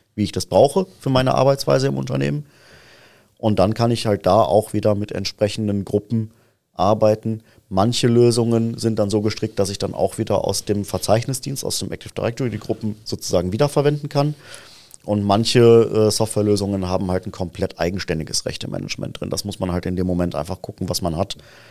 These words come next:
Aber auch da ist es halt einfach wichtig, dass man sich im Vorfeld Gedanken macht, wie möchte ich's strukturieren und das dann entsprechend abbildet.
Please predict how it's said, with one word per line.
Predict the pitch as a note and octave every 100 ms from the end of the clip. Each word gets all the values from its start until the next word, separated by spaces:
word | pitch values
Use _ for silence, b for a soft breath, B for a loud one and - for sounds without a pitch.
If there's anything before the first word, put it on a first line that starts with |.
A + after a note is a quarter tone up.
| b b b b b _
Aber | F#2 F2+
auch | D2
da | - E2+ F#2
ist | G2 G2 -
es | F#2
halt | G2 -
einfach | E2+ F2+ D#2+
wichtig, | G2 - -
dass | -
man | G2
sich | F#2 - -
im | F#2+
Vorfeld | F#2+ F2+ F2
Gedanken | F#2 F#2 G2+ G#2+
macht, | G#2 G2
wie | G2+
möchte | F#2+ F#2 -
ich's | -
strukturieren | G2+ - F#2 G2+ G#2 G#2+ - _ _ _ _
und | - F#2
das | E2+
dann | F#2+
entsprechend | F#2+ F#2 D#2+ - -
abbildet. | - - G2 -